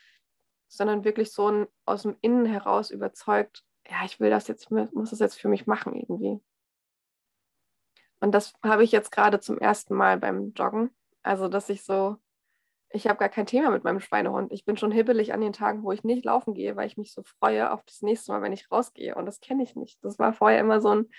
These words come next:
„Du musst jetzt aber, du musst jetzt aber, du willst den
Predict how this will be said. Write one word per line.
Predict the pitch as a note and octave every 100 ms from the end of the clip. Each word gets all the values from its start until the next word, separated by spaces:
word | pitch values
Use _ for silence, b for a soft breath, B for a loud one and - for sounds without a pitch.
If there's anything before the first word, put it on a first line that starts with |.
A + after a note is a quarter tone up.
| B B B B _ _
„Du | A3 F#3+
musst | G3+ G3+
jetzt | F#3 -
aber, | F#3 F#3 F#3
du |
musst | F3+ G3 F#3+
jetzt | -
aber, | F#3 F#3+ F#3
du | E3+
willst | F3+ - -
den | F#3 F3+